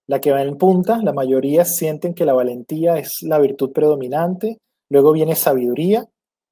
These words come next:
y en tercer lugar, humanidad. Pero están muy parejas, casi podríamos decir que son las tres más presentes en este grupo hoy. Así que este grupo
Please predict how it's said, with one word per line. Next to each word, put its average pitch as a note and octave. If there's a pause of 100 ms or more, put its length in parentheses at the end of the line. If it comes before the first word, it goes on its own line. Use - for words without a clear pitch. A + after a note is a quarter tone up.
(340)
y C#3
en C#3
tercer C3
lugar, D3
humanidad. C#3+ (760)
Pero C3+
están C#3+
muy F3+
parejas, F#3
casi -
podríamos F3+
decir D3+
que F#3
son D#3
las E3
tres E3+
más F3
presentes F3+
en E3
este D3
grupo D#3
hoy. A2+ (420)
Así C3
que F#3 (280)
este E3+
grupo G3+